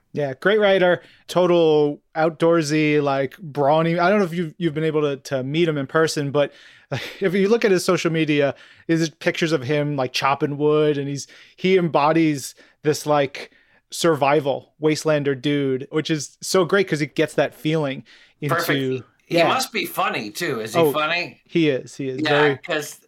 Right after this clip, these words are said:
Speaker 2: that, that's what struck me. You know, you ask about the origins, you know, they sent me the material. And the first thing I did was laugh. And I just, I'd go into the bedroom where my wife was sort of watching T V or whatever, and I'd be like,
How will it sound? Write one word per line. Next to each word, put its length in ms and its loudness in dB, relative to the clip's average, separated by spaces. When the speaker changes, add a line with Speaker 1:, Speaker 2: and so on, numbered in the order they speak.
Speaker 2:
that, 260 -6
that's 260 -4
what 160 -6
struck 560 -6
me. 460 -12
You 200 -8
know, 260 -2
you 240 -4
ask 340 -4
about 420 -4
the 140 -10
origins, 760 -4
you 120 -10
know, 160 -4
they 140 -4
sent 320 -4
me 100 -6
the 140 -10
material. 680 -4
And 120 -2
the 100 -4
first 220 -2
thing 140 -2
I 60 0
did 100 0
was 160 -4
laugh. 500 -6
And 180 -2
I 120 -2
just, 320 -6
I'd 220 -4
go 200 -2
into 100 -4
the 260 -4
bedroom 360 -4
where 120 -2
my 140 0
wife 340 -4
was 160 -10
sort 300 -10
of 120 -8
watching 360 -6
T 140 -8
V 180 -6
or 80 -4
whatever, 540 -4
and 100 -4
I'd 160 -2
be 100 -6
like, 240 -4